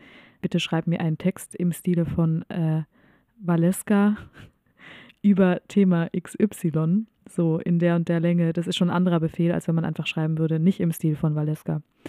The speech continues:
oder einfach ganz andere Befehle eingibt. Deswegen, also da gibt's ja auch ganz viele Möglichkeiten, das noch zu verfeinern. Und wahrscheinlich wird einfach in Zukunft die K I auch noch viel, viel besser werden. Und die Datenmengen, aus denen die schöpft, die sind ja jetzt schon so unglaublich groß, das kann man gar nicht fassen.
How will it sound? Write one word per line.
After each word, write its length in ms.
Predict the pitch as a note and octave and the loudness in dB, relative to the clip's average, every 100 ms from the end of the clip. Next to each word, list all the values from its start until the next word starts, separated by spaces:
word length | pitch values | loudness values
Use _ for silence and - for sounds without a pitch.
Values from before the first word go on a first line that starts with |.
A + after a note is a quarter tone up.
| - - | -20 -6
oder 140 | E3 | -2
einfach 220 | E3 D#3+ - | 0 0 0
ganz 200 | E3 E3 | 0 0
andere 240 | D#3+ D#3+ | -2 0
Befehle 360 | E3 - D#3+ E3 | -2 0 -2 0
eingibt. 340 | D#3+ D#3+ - F3 | -2 -4 -6 -10
Deswegen, 420 | - F3 E3 D#3+ - - - | -2 0 0 -2 -8 -14 -4
also 100 | F3 | 2
da 120 | F3 | 2
gibt's 180 | E3 - | 2 0
ja 100 | - | -2
auch 80 | D#3+ | 2
ganz 200 | E3+ - | 0 2
viele 120 | F3 | 2
Möglichkeiten, 560 | E3 E3+ E3 E3 E3 D#3+ | 2 0 -2 -2 0 -2
das 160 | D#3+ | 0
noch 160 | E3 - | -2 -4
zu 140 | - | -6
verfeinern. 720 | - D#3+ - E3 F3 F#3 G#3+ - _ - - _ F3+ | -4 -4 0 0 2 2 0 -2 _ -20 -20 _ 4
Und 300 | F#3+ F3+ F#3+ | 6 6 2
wahrscheinlich 380 | F3+ F3+ F3+ F#3+ | 0 2 0 0
wird 80 | |
einfach 160 | F#3 E3+ | -2 0
in 120 | E3+ | -2
Zukunft 320 | - F#3+ F#3 F#3+ | -2 -2 0 0
die 20 | |
K 160 | F3 | 0
I 160 | E3+ F3+ | 0 0
auch 100 | F3+ | 0
noch 120 | E3+ | 0
viel, 160 | - F3+ | 2 2
viel 120 | F3 | 2
besser 320 | F3 F3 E3 | 0 0 -2
werden. 360 | D#3 D#3 E3 E3+ - - - - - - | -2 0 -2 -2 -10 -18 -20 -20 -20 -6
Und 420 | F3+ E3 D#3+ D#3 - - | 0 2 2 -2 -8 -4
die 100 | F3 | -2
Datenmengen, 680 | F3 F3+ - F#3 E3 E3 F3+ | 0 0 4 4 4 2 0
aus 160 | E3 | -2
denen 200 | - E3+ | 0 0
die 100 | E3 | 0
schöpft, 340 | - F#3+ - - | 0 -2 -2 -2
die 80 | E3 | 0
sind 180 | F3 | 2
ja 60 | E3+ | 2
jetzt 260 | D#3+ A#3 - | 0 0 0
schon 160 | F#3 | 0
so 100 | E3 | 2
unglaublich 460 | E3 E3 D#3+ D#3+ - | 0 0 0 -2 -2
groß, 240 | F3+ F#3 | -2 -2
das 80 | F3+ | -4
kann 160 | - F3 | -2 0
man 100 | E3 | 0
gar 120 | D#3 | -2
nicht 160 | D#3 | -2
fassen. 400 | F3 F3 E3 E3 | -4 -2 -2 -4